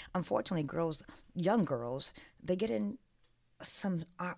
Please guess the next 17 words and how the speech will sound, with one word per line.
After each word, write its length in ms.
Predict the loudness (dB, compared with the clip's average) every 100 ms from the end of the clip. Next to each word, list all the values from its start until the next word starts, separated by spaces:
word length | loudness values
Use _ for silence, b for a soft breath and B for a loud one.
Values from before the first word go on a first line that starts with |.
| -6
bad 340 | 0 2 2
situations 720 | 0 -2 0 0 0 0 -4
because 380 | -4 -6 -6 -2
that's 260 | -2 0 0
not 140 | 0
what 120 | -2
they 80 | -2
were 140 | -2
looking 420 | 2 2 2 -2 -4
for. 220 | -4 -6
And 80 | -4
I'm 100 | -2
not 160 | -4
gonna 220 | -4 -6 -6 -14
stay 280 | -4 -2 -2
here, 320 | 0 0 0
but 160 | -2